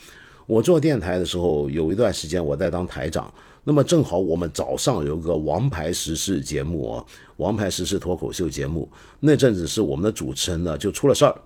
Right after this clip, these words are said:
没法做节目，我要去代班，一代班带了个半年，哇，要我老命！每天早上我是四点半起床，然后六点前回到公司，然后就开始准备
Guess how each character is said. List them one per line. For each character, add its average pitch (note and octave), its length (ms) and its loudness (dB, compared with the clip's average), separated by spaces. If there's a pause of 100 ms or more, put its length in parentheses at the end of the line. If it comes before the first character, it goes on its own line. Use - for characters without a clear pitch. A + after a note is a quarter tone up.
(100)
没 G2 160 0
法 G#2+ 160 2
做 A#2+ 160 4
节 F#2 120 0
目， A#2 240 2 (200)
我 D#2 100 2
要 F2+ 80 4
去 G#2+ 80 -2
代 F#2 220 2
班， F2+ 320 -4
一 A2+ 120 0
代 C#3 200 2
班 A#2+ 200 -2
带 B2 220 2
了 F#2 80 0
个 F2 100 -2
半 F2 240 0
年， C#2+ 280 -4 (520)
哇， C#3+ 240 6 (220)
要 A#2+ 180 4
我 D2 320 0
老 A#1+ 200 -4
命！ D#2 260 -6 (580)
每 A2 300 6
天 D#3+ 220 6
早 - 120 4
上 A2 160 0
我 D2 140 0
是 F#2+ 80 -2
四 - 260 2
点 C#2+ 220 0
半 E2 220 0
起 - 200 -6
床， - 320 -12 (460)
然 E2+ 160 -2
后 E2 480 2 (120)
六 D3 180 6
点 C#2+ 180 -2
前 D2 340 -8
回 E2 280 -4
到 E2+ 260 4
公 E2+ 220 -2
司， D#2 340 -4 (240)
然 E2+ 100 -4
后 F#2 80 -2
就 F2+ 120 -4
开 F2+ 180 -6
始 E2 220 -6
准 C2+ 240 -6
备 F2 280 0